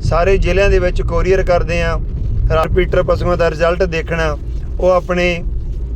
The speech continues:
Facebook ਪੇਜ 'ਤੇ ਜਾਂ Instagram 'ਤੇ ਜਾ ਕੇ ਫੁੱਲ ਵੀਡੀਓ ਦੇਖ ਸਕਦੇ ਹਾਂ। ਡਾਕਟਰ ਅਮਰੀਕ ਢਾਲੀਵਾਲ ਦੇ ਨਾਂ 'ਤੇ ਵੀਡੀਓ ਦੇ ਨਾਲ ਐਂਡ ਤੱਕ ਜੁੜੇ ਰਹੋ।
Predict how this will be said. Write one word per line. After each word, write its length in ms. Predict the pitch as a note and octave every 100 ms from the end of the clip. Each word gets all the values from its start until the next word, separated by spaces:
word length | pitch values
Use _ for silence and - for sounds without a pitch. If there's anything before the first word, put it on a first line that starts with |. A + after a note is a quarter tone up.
| - - - - -
Facebook 520 | E3+ E3+ D#3 F3 F3+
ਪੇਜ 220 | E3+ E3+ E3
'ਤੇ 200 | F3+ F3
ਜਾਂ 200 | E3+ E3+ E3+ - E3+
Instagram 500 | - F3 E3+ E3+ D#3+
'ਤੇ 100 | E3+
ਜਾ 160 | D#3+ D#3+
ਕੇ 240 | D#3 D#3 - - -
ਫੁੱਲ 240 | E3 E3+ E3
ਵੀਡੀਓ 300 | E3 F#3 F#3
ਦੇਖ 200 | D#3+ C3
ਸਕਦੇ 460 | D#3+ D#3 D#3 D#3
ਹਾਂ। 120 | D#3 D3 - - -
ਡਾਕਟਰ 420 | E3 E3 - F3 E3+
ਅਮਰੀਕ 280 | E3 D#3+ -
ਢਾਲੀਵਾਲ 380 | F3 E3 D#3 D3
ਦੇ 120 | D#3
ਨਾਂ 160 | D3+ D3+
'ਤੇ 220 | D3+ D3 - - - - D3+
ਵੀਡੀਓ 300 | F3 G3 G3
ਦੇ 100 | G3
ਨਾਲ 280 | F3+ E3+ F3+
ਐਂਡ 240 | F3+ F3
ਤੱਕ 260 | E3 E3 E3+
ਜੁੜੇ 320 | D3+ D#3+ D#3+
ਰਹੋ। 280 | D#3+ F3